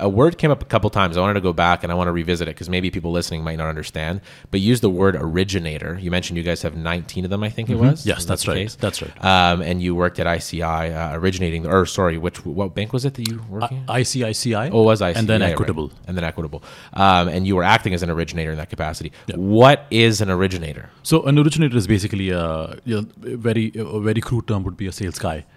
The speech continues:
Speaker 2: Somebody who goes and, and sells, um, uh, in my case, I'm selling money, I'm selling a
Speaker 1: Right.
Speaker 2: loan, uh, I'm selling services of the bank to a potential customer. And that's, that's really an originator.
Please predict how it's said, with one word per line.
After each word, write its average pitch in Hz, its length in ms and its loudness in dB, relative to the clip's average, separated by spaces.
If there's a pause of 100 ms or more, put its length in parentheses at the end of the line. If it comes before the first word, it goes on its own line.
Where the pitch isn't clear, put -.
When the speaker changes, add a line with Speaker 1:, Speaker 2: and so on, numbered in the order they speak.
(260)
Speaker 2:
Somebody 104 260 0
who 95 100 -2
goes 98 360 -2
and, 90 280 -4
and 87 240 -6
sells, - 920 -6
um, 82 680 -10
uh, 107 40 -10 (280)
in 110 140 -8
my 98 160 2
case, 104 300 0
I'm 92 100 -2
selling 92 300 -2
money, 95 320 -2 (120)
I'm 101 80 -12
selling 95 200 -6
a 98 40 0
Speaker 1:
Right. 98 80 2
Speaker 2:
loan, 104 240 4 (360)
uh, 90 340 -4
I'm 92 80 -6
selling 101 240 -6
services 117 540 -2
of 101 240 -8
the 92 80 -6
bank 98 440 -4 (140)
to 101 360 -2
a 101 60 -10
potential 95 440 -6
customer. 82 400 -6
And 101 160 -4
that's, - 180 -2
that's 156 240 0
really 117 160 2
an 98 120 -2
originator. 85 560 -8